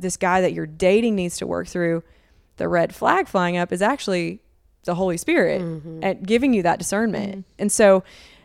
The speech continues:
Speaker 1: it's so important that you are chasing God and seeking God more than you are any dating relationship, because when you're in it and you're trying to figure out, like, is this working? It's the Holy Spirit that you need as your helper in that.
Speaker 2: Mm-hmm.
Speaker 1: I think also that, and you can speak into this too,
Speaker 3: Mm-hmm.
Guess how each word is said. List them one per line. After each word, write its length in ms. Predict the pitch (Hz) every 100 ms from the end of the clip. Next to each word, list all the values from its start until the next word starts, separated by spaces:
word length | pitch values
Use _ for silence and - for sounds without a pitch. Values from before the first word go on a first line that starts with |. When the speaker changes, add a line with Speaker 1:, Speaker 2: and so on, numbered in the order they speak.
| _ -
Speaker 1:
it's 260 | 220 -
so 360 | - 220 233 254
important 640 | 214 185 165 156 151 - -
that 220 | 180 170
you 140 | 185 196
are 100 | 165
chasing 560 | - 190 196 196 185
God 400 | 170 160 151 147
and 120 | 160
seeking 320 | - 185 170 165
God 400 | 160 156 151 -
more 580 | 175 156 156 170 208 220 196
than 160 | 180
you 120 | 170
are 260 | 165 160 156
any 200 | 190 190
dating 300 | 175 170 170
relationship, 840 | 170 160 160 - 185 - 196 190 _ _
because 720 | - - - 180 170 160 - -
when 160 | 185 180
you're 100 | -
in 140 | 196
it 60 | 214
and 80 |
you're 80 | 180
trying 200 | - 180
to 60 | 170
figure 320 | - 170 165
out, 260 | 170 180 -
like, 240 | 160 -
is 140 | 170 170
this 180 | 170
working? 680 | 170 175 208 - 190 175 170 - _ _ _ -
It's 140 | 202
the 80 | -
Holy 220 | 190 190
Spirit 520 | 185 - 185 202 190 - _ -
that 140 | - 156
you 80 | 170
need 200 | 175 180
as 120 | 165
your 80 | -
helper 460 | 190 240 - -
in 160 | - -
that. 300 | 98 67 -
Speaker 2:
Mm-hmm. 80 | 143
Speaker 1:
I 140 | 247 339
think 160 | 359
also 480 | 202 214 208 185 180 -
that, 260 | 196 -
and 160 | 196 196
you 80 | 226
can 100 | 180
speak 200 | 185 185
into 120 | 175
this 120 | 165
too, 180 | 214
Speaker 3:
Mm-hmm. 80 | 190